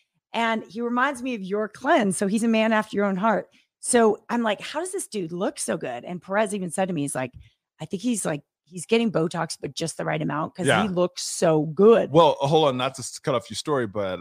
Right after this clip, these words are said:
Speaker 2: uh, my dermatologist, Melissa at Honest Dermatology in, um,
Speaker 1: Hey, Melissa.
Speaker 2: in L A, she go-, she has a lot of big celebrity clients.
Speaker 1: Mm.
Speaker 2: And she goes, "You have to treat Botox if you really wanna do it like working out.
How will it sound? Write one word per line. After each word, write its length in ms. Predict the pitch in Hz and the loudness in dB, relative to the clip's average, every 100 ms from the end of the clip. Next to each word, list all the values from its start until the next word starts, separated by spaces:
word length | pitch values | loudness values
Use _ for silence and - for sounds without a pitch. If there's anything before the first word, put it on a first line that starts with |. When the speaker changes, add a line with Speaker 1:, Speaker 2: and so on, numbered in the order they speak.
| - | -6
Speaker 2:
uh, 180 | 107 98 | -4 -4
my 140 | 107 | -4
dermatologist, 1040 | 117 127 117 107 117 127 101 98 87 92 - _ _ | -2 -2 -2 -2 -2 0 -2 -4 -8 -10 -16 _ _
Melissa 640 | 143 143 180 180 151 135 135 | 2 6 6 6 4 4 4
at 160 | 127 - | 0 2
Honest 400 | 139 139 131 - | 2 2 0 0
Dermatology 920 | 139 127 127 139 127 123 117 123 123 | 0 2 2 4 4 2 -2 -2 -2
in, 440 | 95 117 104 98 92 - | -2 -2 -2 -4 -6 -6
um, 540 | 95 90 80 76 71 _ _ | -4 -4 -6 -8 -14 _ _
Speaker 1:
Hey, 140 | 233 | -2
Melissa. 720 | 277 285 262 240 240 240 254 | 0 2 2 0 0 2 2
Speaker 2:
in 240 | 262 135 120 | 0 0 0
L 260 | 127 139 135 | 0 0 2
A, 320 | 170 127 113 - _ _ _ _ | 2 0 -4 -10 _ _ _ _
she 300 | - - 180 | -12 -6 -4
go-, 200 | 160 135 | 0 0
she 180 | - 160 | 0 -2
has 140 | 147 110 | -2 -2
a 60 | |
lot 260 | 98 92 92 | -2 -2 -4
of 60 | |
big 140 | 80 78 | -8 -12
celebrity 440 | - 78 73 73 | -10 -10 -10 -16
clients. 400 | - 73 60 - | -14 -16 -16 -14
Speaker 1:
Mm. 320 | 208 202 147 117 | -8 -8 -8 -4
Speaker 2:
And 240 | 127 113 | -2 -2
she 140 | - 139 | -4 -2
goes, 220 | 127 113 | -2 -2
"You 120 | 131 190 | -2 -4
have 120 | 208 | -4
to 100 | 160 | -8
treat 320 | - 135 90 | -4 -4 -4
Botox 520 | 92 92 - 71 - | -4 -4 -4 -8 -10
if 120 | - | -12
you 100 | 98 | -8
really 220 | 98 123 127 | -2 0 0
wanna 220 | 117 107 | 0 0
do 160 | 107 | -2
it 80 | 101 | -4
like 200 | 92 90 | -4 -6
working 320 | 92 85 80 | -8 -8 -10
out. 160 | 78 64 | -10 -12